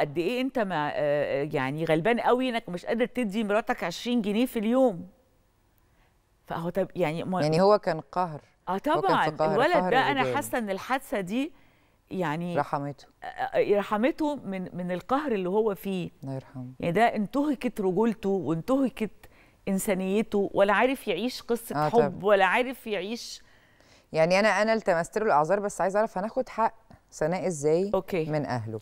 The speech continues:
Speaker 1: أوكي.
Speaker 2: معانا مداخلة مع المحامي أستاذ محسن السبع، المحامي بالنقد ومستشار القانوني لحملة أريد حلًا.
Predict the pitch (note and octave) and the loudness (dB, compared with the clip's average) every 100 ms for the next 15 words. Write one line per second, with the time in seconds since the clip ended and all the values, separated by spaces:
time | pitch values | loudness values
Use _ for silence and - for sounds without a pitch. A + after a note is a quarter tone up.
0 | - F3 - D#3+ D#3 G3+ G3 F3 G3+ A3 | -4 -4 -2 0 0 0 0 0 0 0
1 | G#3 E3+ D3+ D#3 - F#3+ F#3+ D3+ - F3+ | -2 -2 -2 -4 -4 -4 -2 -2 0 0
2 | F3+ D#3+ D#3 - D#3+ - F3 D3+ - G3 | 0 0 -2 -2 -6 -4 -2 -2 -2 0
3 | G3 G#3 G#3 - - D3 D3+ F3+ F#3+ D#3+ | 0 0 -4 -16 -8 -4 0 2 2 4
4 | D#3+ F3+ E3+ E3 D#3 - D#3 E3+ F3 - | 4 4 4 2 0 -4 -2 0 0 0
5 | D#3+ E3+ D#3 D#3 E3+ E3+ E3 - - - | 0 2 0 0 -2 0 0 -2 -14 -20
6 | - - C#3 D3+ D#3 C#3+ D#3 C#3 A#2 A2 | -20 -2 2 4 2 -2 -2 -2 -2 -4